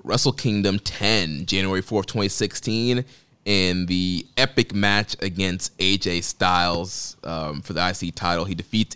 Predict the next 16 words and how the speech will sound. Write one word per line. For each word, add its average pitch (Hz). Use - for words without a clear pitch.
A 92
J 90
here 85
in 87
the 85
second 101
defense 87
of 85
the 82
fifth -
reign. 85
And 78
again, 98
this 110
is -
an-, 73